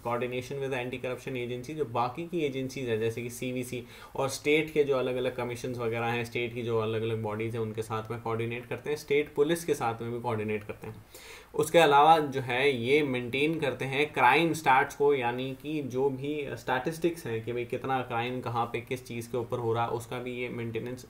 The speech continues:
अ, देते हैं। तो अब ये सब चीज़ें क्यों important है? This is, अ, अ, where we should focus, ठीक है। ये सब चीज़ें इसलिए important है क्योंकि pre के अंदर एक ऐसा question आ जाएगा जिसके अंदर तीन चार statement दे दिए होंगे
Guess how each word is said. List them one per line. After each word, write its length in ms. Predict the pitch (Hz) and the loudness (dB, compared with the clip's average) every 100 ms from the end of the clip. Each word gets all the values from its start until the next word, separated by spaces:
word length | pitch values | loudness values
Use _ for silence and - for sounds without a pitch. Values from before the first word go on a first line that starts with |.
| - | -8
अ, 100 | 110 | -4
देते 280 | 110 110 - | -2 -2 -4
हैं। 80 | - - - - - | -10 -14 -16 -16 0
तो 60 | 151 | 2
अब 60 | |
ये 180 | 147 165 | 4 2
सब 180 | 165 190 | 2 -2
चीज़ें 320 | 180 175 190 | -2 0 0
क्यों 240 | - 196 151 | 4 4 4
important 500 | 123 117 113 107 98 | 2 0 -2 -4 -6
है? 180 | 104 | -8
This 220 | 107 123 123 | -4 -4 -2
is, 160 | 143 127 - | -4 -4 -8
अ, 20 | |
अ, 760 | 110 107 110 107 - 107 107 107 | -6 -6 -6 -8 -10 -8 -8 -2
where 260 | 120 117 | -2 0
we 120 | 117 113 | -2 -4
should 220 | 110 - | -6 -8
focus, 200 | 110 104 - - - - - - - | -8 -10 -12 -20 -20 -20 -20 -10 -6
ठीक 140 | 139 | 0
है। 240 | 139 117 | 0 0
ये 100 | 131 | 0
सब 180 | 143 165 | 0 -2
चीज़ें 300 | - 160 175 | -2 -2 -2
इसलिए 360 | 135 - 160 151 | -2 -2 2 2
important 520 | 131 120 117 120 110 | 0 -2 -2 -4 -4
है 140 | - - | -6 -6
क्योंकि 200 | 143 165 | -4 -4
pre 300 | - 160 185 | 2 2 4
के 120 | 175 | 2
अंदर 260 | 147 147 147 | 2 2 2
एक 140 | 143 | 0
ऐसा 200 | 131 131 | -2 -2
question 340 | 127 123 135 | -4 -4 -4
आ 100 | 123 | -2
जाएगा 300 | 110 110 123 | -2 -2 -4
जिसके 280 | 131 120 - | -4 -6 -6
अंदर 160 | 117 123 | -6 -6
तीन 300 | 120 127 127 | -6 -6 -4
चार 200 | 123 120 | -4 -4
statement 420 | - 113 117 120 | -2 -4 -4 -4
दे 140 | 110 | -2
दिए 160 | 104 107 | -2 -4
होंगे 200 | 104 | -4